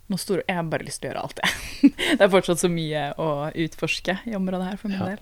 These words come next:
Speaker 1: at,
Speaker 2: Har,
Speaker 1: eh,
Speaker 2: har du noen sånn her liste du, du sjekker av? Har du en bucket list?
Speaker 1: Nei.
Speaker 2: Nei.
Speaker 1: Faktisk ikke. Nei.
Speaker 2: Har du et kart hjemme? Stort kart?
Speaker 1: Nei, det har jeg heller ikke.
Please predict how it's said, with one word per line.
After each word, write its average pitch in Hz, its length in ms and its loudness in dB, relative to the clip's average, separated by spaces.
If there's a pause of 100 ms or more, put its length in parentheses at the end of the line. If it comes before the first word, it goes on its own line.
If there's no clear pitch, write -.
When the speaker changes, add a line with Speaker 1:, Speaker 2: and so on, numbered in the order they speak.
(140)
Speaker 1:
at, - 200 -14
Speaker 2:
Har, 196 120 2
Speaker 1:
eh, 202 200 -6
Speaker 2:
har 120 200 6
du 107 40 4
noen 95 120 2
sånn 98 100 4
her 92 60 4
liste 110 280 2
du, 90 100 2 (340)
du 107 180 4
sjekker 107 420 2
av? - 280 0
Har 104 120 0
du 101 60 6
en 98 140 6
bucket 113 280 4
list? - 280 -2 (720)
Speaker 1:
Nei. - 340 -6 (160)
Speaker 2:
Nei. - 100 -2 (540)
Speaker 1:
Faktisk 202 400 -8
ikke. 190 220 -10 (960)
Nei. 196 100 -6 (260)
Speaker 2:
Har 113 140 8
du 104 60 10
et - 120 -2
kart - 240 2
hjemme? 101 300 6
Stort - 240 4
kart? - 300 2 (720)
Speaker 1:
Nei, 262 100 8
det 269 80 10
har 269 80 10
jeg 226 80 4
heller 147 240 2
ikke. 240 180 -4